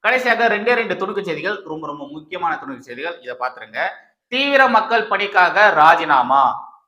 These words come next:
தமிழிசை. "தீவிர மக்கள் பணிக்காக மனம் உவந்து ஆளுநர் பதவியை ராஜினாமா செய்துள்ளேன். ஆதரவு தந்த புதுச்சேரி, தெலுங்கானா மக்களுக்கு நன்றி." ராஜினாமா கடிதம் ஏற்றுக்கொள்ளப்பட்ட பிறகு அடுத்த கட்ட நடவடிக்கை தமிழிசை சவுந்தரராஜன் அவர்கள்.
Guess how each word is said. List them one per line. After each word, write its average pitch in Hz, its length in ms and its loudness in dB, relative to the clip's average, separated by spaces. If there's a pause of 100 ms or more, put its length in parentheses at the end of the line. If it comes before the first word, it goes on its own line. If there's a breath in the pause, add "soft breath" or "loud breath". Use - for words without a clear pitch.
தமிழிசை. 151 560 -6 (280)
"தீவிர 262 380 2
மக்கள் 208 320 2
பணிக்காக 175 520 2
மனம் 170 480 2
உவந்து 190 540 0
ஆளுநர் 190 440 4
பதவியை 160 400 -4
ராஜினாமா 160 640 2
செய்துள்ளேன். 113 580 -10 (240)
ஆதரவு 196 580 4
தந்த 185 360 -4
புதுச்சேரி, 208 540 -6
தெலுங்கானா 180 440 2
மக்களுக்கு 156 640 -4
நன்றி." 127 720 -8 (160)
ராஜினாமா 226 540 8
கடிதம் 180 460 0
ஏற்றுக்கொள்ளப்பட்ட 170 760 -8 (180)
பிறகு 180 380 -2 (240)
அடுத்த 220 300 -2
கட்ட 180 260 -4
நடவடிக்கை 139 560 -4 (640)
தமிழிசை 143 420 -8
சவுந்தரராஜன் 110 480 -10
அவர்கள். 104 240 -16